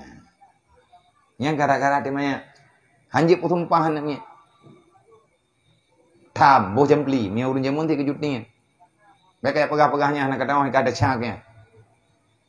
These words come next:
Ha, ta menemit hanjut bubek ilmu sumpah. Pu kebab masalah butoi ataupun bak masalah yang salah. Ha,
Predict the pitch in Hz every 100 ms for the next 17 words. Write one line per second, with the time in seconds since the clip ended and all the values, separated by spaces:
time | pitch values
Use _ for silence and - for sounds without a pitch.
0 | _ 101 110 104 98 90 82 80 - 151
1 | 165 165 160 143 156 196 185 - 123 147
2 | 147 143 175 - - 123 151 151 170 165
3 | 160 156 151 127 101 - - _ _ _
4 | _ _ _ _ _ 143 160 - 139 127
5 | 127 120 120 120 113 104 - 127 156 190
6 | 233 - - - - 123 131 110 165 151
7 | 135 139 131 135 135 147 139 143 147 156
8 | 165 170 110 - - - - - - -
9 | - _ _ 107